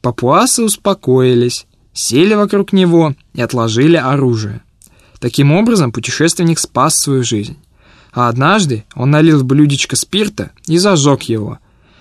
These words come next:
после чего все жители деревни упали к Маклаю в ноги и просили не поджигать море. Конечно, учёный не помышлял об этом. Для него важнее было расположить папуасов к себе. Миклуха хотел,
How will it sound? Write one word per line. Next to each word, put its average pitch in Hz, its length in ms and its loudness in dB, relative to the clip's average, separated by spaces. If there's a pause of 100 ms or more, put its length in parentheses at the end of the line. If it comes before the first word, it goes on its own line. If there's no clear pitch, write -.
(260)
после 147 280 2
чего 139 420 2
все 127 260 0
жители 139 360 2
деревни 156 500 4
упали 151 400 2
к - 80 -4
Маклаю 151 440 0
в 135 60 0
ноги 147 520 2 (260)
и - 80 -8
просили 156 540 0
не 160 120 4
поджигать 139 540 0
море. 113 400 -4 (680)
Конечно, 202 580 2
учёный 170 460 2
не 170 100 4
помышлял 175 580 2
об 147 160 0
этом. 127 300 -6 (460)
Для 135 140 2
него 160 300 6
важнее 180 440 2
было 190 260 2
расположить 156 580 -2
папуасов 160 680 -2
к - 40 -12
себе. 127 480 0 (720)
Миклуха 151 480 0
хотел, 135 480 0